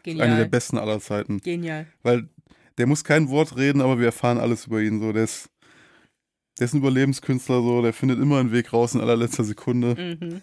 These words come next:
Speaker 2: <laughs> Der kann Menschen einwickeln, verarschen. Schon geil einfach.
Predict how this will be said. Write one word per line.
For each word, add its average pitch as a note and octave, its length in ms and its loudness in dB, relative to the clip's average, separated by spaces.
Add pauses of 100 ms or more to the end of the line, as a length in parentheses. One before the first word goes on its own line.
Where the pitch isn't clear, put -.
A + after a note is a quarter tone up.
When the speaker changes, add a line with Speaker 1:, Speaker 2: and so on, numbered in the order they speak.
Speaker 2:
<laughs> - 120 -16
Der D3+ 80 -2
kann A#2+ 220 -2
Menschen B2+ 340 0
einwickeln, A#2+ 680 -2 (320)
verarschen. A#2 680 -2 (1300)
Schon G2+ 280 -4
geil G2 180 2
einfach. G2 320 -4